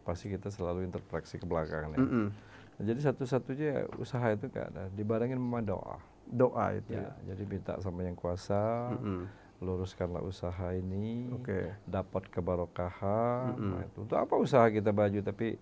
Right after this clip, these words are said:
Speaker 2: Iya.
Speaker 1: badan sakit,
Speaker 2: Iya.
Speaker 1: ada masalah banyak.
Speaker 2: Iya,
Speaker 1: Nah,
Speaker 2: betul.
Speaker 1: itu. Nah, saya cuma sarankan ini udahlah, ngelihat umur udah lima puluh tiga tahun.
Speaker 2: Iya.
Speaker 1: Nah, kalau Nabi itu kan s-, sepuluh tahun lagi.
Speaker 2: Iya, enggak
Speaker 1: Benar
Speaker 2: lah,
Speaker 1: nggak?
Speaker 2: masih
Speaker 1: Ya,
Speaker 2: muda
Speaker 1: nggak artinya.
Speaker 2: lah, iya.
Speaker 1: Nah, jadi saya tuh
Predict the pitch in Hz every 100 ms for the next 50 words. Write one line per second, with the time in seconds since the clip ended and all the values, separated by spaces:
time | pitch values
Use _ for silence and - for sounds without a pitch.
0 | - - 104 90 90 90 110 107 - 131
1 | 131 131 104 95 87 101 - - - 80
2 | 76 92 90 117 135 135 135 135 143 143
3 | 139 139 131 127 101 104 92 92 101 131
4 | 160 160 160 151 143 143 147 156 147 165
5 | 117 - - - - 107 113 113 117 127
6 | 147 123 120 113 117 117 113 113 110 104
7 | 95 87 82 107 98 90 90 90 95 98
8 | 104 98 107 107 151 165 - - - -
9 | 107 - 113 123 139 160 180 120 101 90
10 | - 104 101 98 117 127 120 127 117 110
11 | 139 127 131 143 156 139 113 107 101 101
12 | 92 85 98 113 151 190 147 - - -
13 | - 151 156 170 160 196